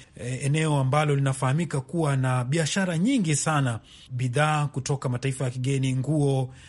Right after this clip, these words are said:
bidhaa mbalimbali za mapambo zinapatikana eneo la Eastleigh. Na haswa sana tukiwa mwezi huu wa Ramadhan ambapo Waislamu wanafunga wakitarajia kufungua pale baadaye,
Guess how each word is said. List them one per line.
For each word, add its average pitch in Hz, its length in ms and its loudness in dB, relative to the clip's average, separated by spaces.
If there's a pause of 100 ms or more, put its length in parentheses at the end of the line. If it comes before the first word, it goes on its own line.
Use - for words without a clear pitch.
(220)
bidhaa 139 280 0
mbalimbali 147 680 2
za 120 140 -4
mapambo 143 460 0
zinapatikana 143 760 0 (260)
eneo 135 460 2
la 131 240 -2
Eastleigh. 135 400 0 (340)
Na 135 120 -2
haswa 147 280 0
sana 170 540 2 (180)
tukiwa 165 340 0
mwezi 151 280 0
huu 180 260 0
wa 147 160 2
Ramadhan 147 540 0
ambapo 147 460 0
Waislamu 151 600 0
wanafunga 147 640 0 (280)
wakitarajia 139 600 -2
kufungua 151 500 0
pale 151 220 2
baadaye, 139 600 2